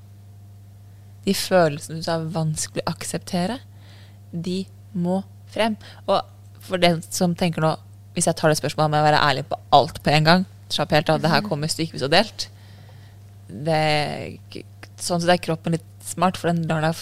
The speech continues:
Speaker 1: ta, ta ting i litt sånn i eget tempo, sånn at det ikke blir for overveldende. Eh, og det er en treningssak,
Speaker 2: Mm.
Speaker 1: men ønsker du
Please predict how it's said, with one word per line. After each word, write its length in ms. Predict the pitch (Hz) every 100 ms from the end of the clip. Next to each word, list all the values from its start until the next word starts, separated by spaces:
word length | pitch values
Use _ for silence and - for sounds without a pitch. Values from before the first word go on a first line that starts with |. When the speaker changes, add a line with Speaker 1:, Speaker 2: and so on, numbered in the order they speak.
| -
Speaker 1:
ta, 100 | -
ta 200 | - 165
ting 300 | 160 - 156
i 60 | 156
litt 180 | 156 -
sånn 180 | 156 156
i 100 | 151
eget 120 | 151
tempo, 340 | 165 151 220 277 - - - - - -
sånn 60 |
at 60 | 160
det 160 | 160 170
ikke 140 | 156
blir 140 | 156 156
for 220 | - 151
overveldende. 640 | 151 147 147 147 143 185 254 - - - - - - - - - -
Eh, 500 | 165 170 165 165 202 240 - - -
og 100 | 175
det 60 |
er 40 | 175
en 100 | 180
treningssak, 800 | 185 170 160 160 220 285 - -
Speaker 2:
Mm. 320 | 226 202 220 - - - - - - -
Speaker 1:
men 520 | 165 165 170 180 190 - - - - - - - - - - - - - - - - -
ønsker 540 | 196 160 151 - -
du 280 | 160 214 254